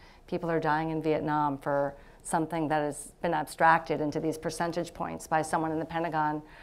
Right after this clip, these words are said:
trying to explain to his boss, "Why are we there? What are we doing?" And when you take that down to the level of an ordinary soldier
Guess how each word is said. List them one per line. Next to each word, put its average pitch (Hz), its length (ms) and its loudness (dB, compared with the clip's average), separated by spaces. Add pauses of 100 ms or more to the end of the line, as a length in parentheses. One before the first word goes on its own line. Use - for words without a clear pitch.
(160)
trying 175 200 0
to 165 120 -6
explain 160 520 -2
to 170 200 -2
his 156 200 2
boss, 160 480 6
"Why 156 180 4
are 180 80 0
we 170 120 0
there? 151 460 0 (240)
What 170 140 2
are 170 100 4
we 156 120 2
doing?" 151 580 0 (300)
And 165 160 0
when 160 120 0
you 160 100 0
take 180 320 -4
that 180 200 2
down 160 240 0
to 160 60 -8
the 165 60 -6
level 160 260 4
of 160 80 2
an 165 80 0
ordinary 160 400 0
soldier 160 640 0